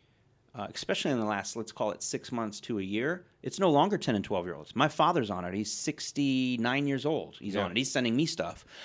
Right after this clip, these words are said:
Speaker 1: I've got some of my biggest clients from TikTok. I've also had some of my biggest clients get to me from TikTok because they're wealthy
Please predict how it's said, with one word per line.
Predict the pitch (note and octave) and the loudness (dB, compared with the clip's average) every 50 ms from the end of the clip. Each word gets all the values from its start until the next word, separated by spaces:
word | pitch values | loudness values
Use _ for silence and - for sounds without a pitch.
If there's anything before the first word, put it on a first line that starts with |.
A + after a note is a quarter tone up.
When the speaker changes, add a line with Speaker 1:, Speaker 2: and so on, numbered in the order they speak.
| - - - | -16 2 6
Speaker 1:
I've | C3+ D3 - - | 8 8 8 8
got | E3 D3 C#3+ - | 6 6 6 4
some | D3+ C#3 | 0 0
of | B2+ B2 | 2 2
my | A#2+ G#2 | 0 0
biggest | G2+ G2+ - C3 B2+ D3 C#3+ - - | -2 0 0 0 0 0 -4 -4 -6
clients | - - C3+ A2 G2+ D2+ - - | -6 -4 -2 -2 -4 -4 -8 -10
from | - G2+ F#2 | -10 -10 -8
TikTok. | - A2 - - - E2 E2 E2 - - - - - _ _ _ _ _ _ _ _ | -8 -8 -8 -8 -10 -10 -10 -10 -14 -20 -20 -20 -20 _ _ _ _ _ _ _ _
I've | - F2+ A2 | -6 0 2
also | A#2+ B2+ - - A#2 | 2 2 2 2 2
had | G#2 A2+ G#2+ G2+ F#2+ - - | 4 4 4 4 2 -2 -8
some | - - A2 | -6 -2 -2
of | G#2 | -2
my | G2 F#2+ | -2 -2
biggest | F#2 F2+ G2+ G2 G2 - | -2 -2 -4 -4 -6 -6
clients | - A2 G2+ G2 G2 - - _ _ _ _ _ _ | -6 -6 -6 -6 -8 -10 -14 _ _ _ _ _ _
get | - B2 A#2+ - - _ _ - | -4 -4 -4 -6 -10 _ _ -4
to | - | -2
me | A2+ A2+ | 0 0
from | G2+ - G2+ F2+ | 0 -2 -4 -4
TikTok | - - C#3 C3+ - - A#2 G#2+ - - | 0 0 0 0 0 0 -2 -2 -2 -6
because | G#2+ - - A#2+ G2+ - | -10 -6 -4 -4 -4 -4
they're | - G#2+ F#2+ F2+ F2+ - _ _ | -4 -6 -6 -6 -10 -14 _ _
wealthy | G2+ A2+ A#2 A#2+ - - A2 G2+ F#2 - | 0 2 2 2 2 0 -2 -4 -4 -6